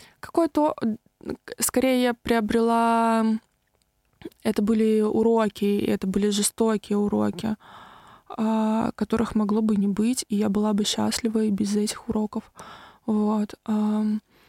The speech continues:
и, и, и просто я потеряла время, и вот сейчас, например, я могла бы, наоборот, уже начать строить отношения вместо того, чтобы строить свою жизнь. Ну, к-, там, покупка квартиры, да,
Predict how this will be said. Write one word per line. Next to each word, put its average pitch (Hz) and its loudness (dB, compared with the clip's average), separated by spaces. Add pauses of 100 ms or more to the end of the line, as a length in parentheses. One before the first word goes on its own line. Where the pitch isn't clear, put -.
(180)
и, - 0
и, - 0
и 240 -2
просто 269 0
я 277 2
потеряла 277 2
время, 311 2
и 247 2
вот 254 0
сейчас, 349 0
например, 240 0
я 233 2
могла 262 2
бы, 247 2
наоборот, 254 2
уже 247 2
начать 247 0
строить 220 0
отношения 277 0
вместо 233 0
того, 233 -2
чтобы 233 -2
строить 240 0
свою 233 0
жизнь. 214 2 (400)
Ну, 247 2
к-, - -20
там, 202 -4
покупка - -12
квартиры, 294 0
да, 240 2